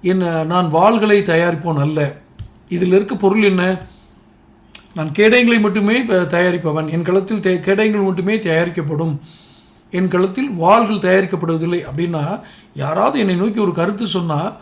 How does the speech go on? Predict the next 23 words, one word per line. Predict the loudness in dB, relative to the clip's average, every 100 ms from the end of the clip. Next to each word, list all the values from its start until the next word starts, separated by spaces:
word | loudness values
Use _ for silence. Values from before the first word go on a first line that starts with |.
| -20 -16
அதை | -8 -6
நான் | -4
தடுத்து, | -2 -2 -2 -4
டிஃபென்ஸ், | -4 -2 -2 -2 -2 -4 -6 -10
நான் | -8 -6 -6
வந்து | -4
என் | -2
மனசுலேருந்து | -2 -2 0 0 0
அதை | 0
அகற்றுவேன் | 0 -2 -4 -4 -2
அல்லது | -4 -4
பொருட்படுத்த | -2 -2 0 -2 -2
மாட்டேன். | -2 -2 -4 -6 -14 -20 -20 -12 -6
மற்றபடி | -2 0 0 2
பதிலுக்கு | 4 4 2 2 4 6 4 2 -2 -6 -10 -18 -2
அவங்கள | 2 2 4 2
கூ-, | 4 4 4
திரும்பவும் | 2 0 2 2 2
கூர்மைய-, | 0 0 2 2 0
கூர்மையான | 0 0 0 0
வார்த்தைகளால், | 0 0 -2 -2 0 0 -2
கடுமையான | -2 0 0 -2
வார்த்தைகளால் | -2 -2 -4 -4 -4 -4